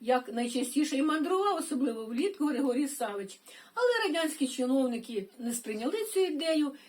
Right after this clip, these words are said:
і вбрали Григорія Савича у постоли і личаки з онучами. Ну, ось така невеличка історія. У травні тисяча, перепрошую, у травні дві тисячі двадцять другого року у музей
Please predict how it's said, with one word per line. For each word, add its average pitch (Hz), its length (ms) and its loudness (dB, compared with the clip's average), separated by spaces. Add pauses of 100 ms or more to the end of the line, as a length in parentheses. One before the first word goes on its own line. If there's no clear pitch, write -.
(180)
і 330 160 0
вбрали 214 760 2
Григорія 196 420 -2
Савича 311 640 -2
у 226 100 -10
постоли 254 680 -4 (340)
і 320 320 -2 (340)
личаки 240 640 -2
з - 220 -6
онучами. 185 680 -2 (160)
Ну, 370 280 -2
ось 240 200 2
така 233 420 -4 (400)
невеличка 220 520 -6
історія. 190 640 -2 (380)
У 254 80 -4
травні 240 360 4
тисяча, 220 680 -2 (300)
перепрошую, 220 800 -2 (220)
у 233 60 -4
травні 240 360 4
дві 220 280 0
тисячі 247 480 0
двадцять 226 460 -4
другого 220 360 -2
року 233 440 0 (440)
у 277 220 4
музей 233 720 4